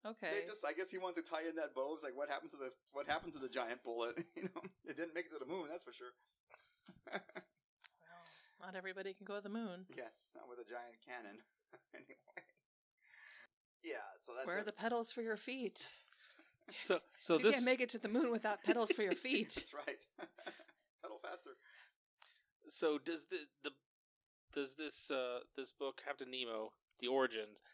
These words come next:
Speaker 3: uh, does it end with a clean tie-in to Two thousand Leagues, or how does that, how does
Speaker 2: Yeah,
Speaker 3: he,
Speaker 2: it
Speaker 3: how does he
Speaker 2: does.
Speaker 3: ha-, balance that?
Speaker 2: <laughs> Um, somewhat where basically it all, he finally takes over, he, he,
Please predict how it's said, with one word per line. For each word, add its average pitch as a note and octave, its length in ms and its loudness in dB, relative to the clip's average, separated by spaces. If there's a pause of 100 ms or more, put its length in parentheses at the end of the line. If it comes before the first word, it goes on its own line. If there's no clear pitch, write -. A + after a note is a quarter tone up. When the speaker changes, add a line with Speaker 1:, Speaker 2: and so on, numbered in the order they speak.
(380)
Speaker 3:
uh, G#2+ 360 0 (160)
does B2+ 180 -2
it C3 100 -2 (120)
end D#3+ 440 2 (380)
with - 160 -4
a B2 120 6
clean D3+ 380 -2
tie-in D3+ 800 0
to D3+ 160 -2
Two E3 200 -2
thousand D3+ 400 4
Leagues, D3+ 300 -2
or C3+ 160 0
how D3+ 80 6
does D3 180 0
that, C3+ 180 0 (1200)
how G3 60 8
does A#3 80 6
Speaker 2:
Yeah, F3+ 260 4
Speaker 3:
he, C#3+ 60 -4
Speaker 2:
it D#4+ 120 -8
Speaker 3:
how D4+ 120 10
does B3+ 120 2
he B3 80 0
Speaker 2:
does. F#3 80 -12 (120)
Speaker 3:
ha-, G3 140 -8
balance F3 420 4
that? A2 340 0 (140)
Speaker 2:
<laughs> F#3 160 -2 (800)
Um, F#3 400 2
somewhat A#3 460 -4
where E3+ 160 2
basically E3+ 420 -2
it D#3 60 0
all, E3 100 0
he D#3 160 -12
finally E3 240 -4
takes D#3 240 -6
over, D#3 400 -10
he, D3 80 -16 (160)
he, C#3 220 -20